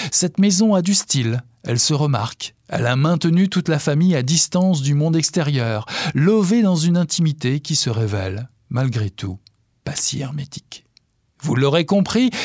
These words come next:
face au mystère et à l'univers menaçant qui enveloppe ces nouvelles, il y a matière à vous évader, chères lectrices et lecteurs,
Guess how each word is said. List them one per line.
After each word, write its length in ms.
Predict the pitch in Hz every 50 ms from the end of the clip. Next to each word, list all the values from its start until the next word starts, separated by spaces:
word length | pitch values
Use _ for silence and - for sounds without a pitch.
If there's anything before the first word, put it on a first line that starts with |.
| - - 165 -
face 380 | - - 180 196 190 - -
au 80 | 190 180
mystère 640 | 175 180 214 202 - - - 202 226 262 247 208
et 140 | 170 147 143
à 80 | 135 127
l'univers 640 | 135 156 175 180 190 185 160 175 185 185 175 135
menaçant 600 | 131 139 156 175 180 180 170 - - - 208 208
qui 240 | 202 196 - - 143
enveloppe 500 | 131 127 113 120 135 147 156 151 156 - 110 110
ces 300 | - - - 113 107 104
nouvelles, 500 | 110 139 170 156 139 110 104 117 135 147 - - - - 175 -
il 200 | 180 170 190 214
y 120 | 214 226
a 100 | 226 214
matière 640 | 175 147 160 180 170 - - - 151 151 170 170 143
à 60 | 123
vous 340 | 117 117 120 117 110 117 151
évader, 540 | 170 139 120 113 110 110 107 113 123 139 147
chères 440 | 139 - - - 113 120 117 104 95
lectrices 600 | 107 135 127 - - - 143 143 - - - -
et 140 | 156 120 117
lecteurs, 520 | 123 139 139 - - 131 117 123 143 143